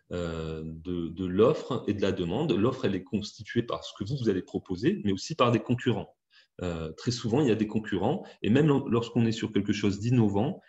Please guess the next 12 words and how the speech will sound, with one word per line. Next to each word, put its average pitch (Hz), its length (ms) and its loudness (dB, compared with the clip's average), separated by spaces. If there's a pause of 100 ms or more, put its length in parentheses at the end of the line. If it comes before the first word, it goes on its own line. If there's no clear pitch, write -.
(160)
il 104 60 2
y 101 40 6
a 101 40 4
souvent, 139 600 0
euh, 95 240 2
une 107 240 -2
concurrence 113 600 2
indirecte, 117 440 0
c'est-à-dire 101 480 -2
que 95 160 0
très - 220 -6
souvent, 120 520 0